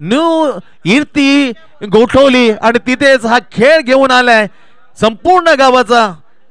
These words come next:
अक्षय धर्मा म्हात्रे presented जीपीएल गोठवली Premier League. त्याचा एक सर्वात हाय व्होल्टेज match आजचा दिवसातला. आता दोन चेंडूचा खेळ उडलाय. दोन मध्ये सहा.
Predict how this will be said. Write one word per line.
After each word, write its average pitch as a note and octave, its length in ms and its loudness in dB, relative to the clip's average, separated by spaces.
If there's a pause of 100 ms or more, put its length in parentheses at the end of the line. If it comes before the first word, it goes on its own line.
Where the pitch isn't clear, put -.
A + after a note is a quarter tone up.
(260)
अक्षय G#3 500 0 (360)
धर्मा G3 300 0
म्हात्रे F#3+ 340 0
presented F#3 600 -2
जीपीएल G3+ 800 -4
गोठवली G3+ 400 0
Premier F#3 380 -2
League. F3 280 0 (400)
त्याचा F#3+ 220 0 (260)
एक C4+ 160 -2
सर्वात A#3+ 600 0 (520)
हाय F#3+ 240 0
व्होल्टेज G3+ 500 2
match F#3+ 280 -2
आजचा F#3 300 -2
दिवसातला. F#3 680 -2 (500)
आता F3+ 200 0
दोन A#3 300 0
चेंडूचा B3 400 0
खेळ A3+ 160 2
उडलाय. G3 380 2 (240)
दोन G3+ 360 2
मध्ये G3 300 2
सहा. F3 420 2